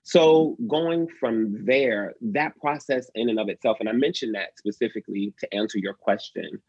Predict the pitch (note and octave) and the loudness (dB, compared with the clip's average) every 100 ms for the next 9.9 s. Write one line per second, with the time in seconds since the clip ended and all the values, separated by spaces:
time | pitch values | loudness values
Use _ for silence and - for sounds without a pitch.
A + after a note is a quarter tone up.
0 | _ _ - A2 A#2+ A#2+ C3 B2+ - D3 | _ _ 4 4 6 6 8 6 6 4
1 | C#3+ C#3+ A#2+ A2+ A2 - - B2 A2 A2 | 4 4 0 2 -2 -6 0 2 4 2
2 | G#2 - _ _ - A2 G#2+ F#2+ G2 B2 | 0 -2 _ _ 0 4 4 4 4 4
3 | A2 G#2+ G2 G2 - F2+ F2+ F#2 A2+ - | 6 2 2 -2 -4 -4 -4 2 2 2
4 | - - - - - _ _ - A2 G2+ | -6 -6 -8 -10 -16 _ _ -2 2 4
5 | G2 - A#2 A2 - G#2 G2+ G#2+ G#2+ G2+ | 2 0 0 0 0 0 4 6 6 4
6 | F#2+ F#2+ F2+ - - D#3 D3 D3 C#3 C3+ | 4 0 -2 -6 2 2 4 4 6 6
7 | C3+ C3 A2 G2 - B2+ G#2+ G2+ G2 G2+ | 4 4 2 0 0 0 2 0 0 -2
8 | E2+ - - F#2 - - - - G2+ B2 | -4 -4 -8 -6 -12 -14 -14 -4 2 4
9 | A2+ A2+ A#2+ A2+ A2 A2 G#2+ A2 | 4 6 6 6 2 2 -2 -6